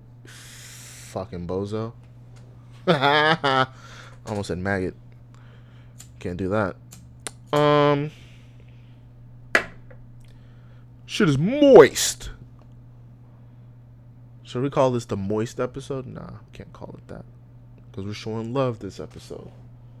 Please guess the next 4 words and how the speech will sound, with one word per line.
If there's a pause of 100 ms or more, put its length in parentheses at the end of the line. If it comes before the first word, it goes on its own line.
(920)
So, (1600)
on
that
note,